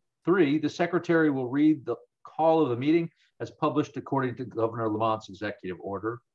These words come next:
Four, during the public hearing, the applicant will be invited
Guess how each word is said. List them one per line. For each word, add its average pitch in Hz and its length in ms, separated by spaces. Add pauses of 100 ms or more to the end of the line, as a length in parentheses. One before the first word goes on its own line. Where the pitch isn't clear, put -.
(380)
Four, 175 400
during 175 320
the 170 80
public 127 340
hearing, 117 300
the 123 140
applicant 127 440
will 113 120
be 123 120
invited 123 420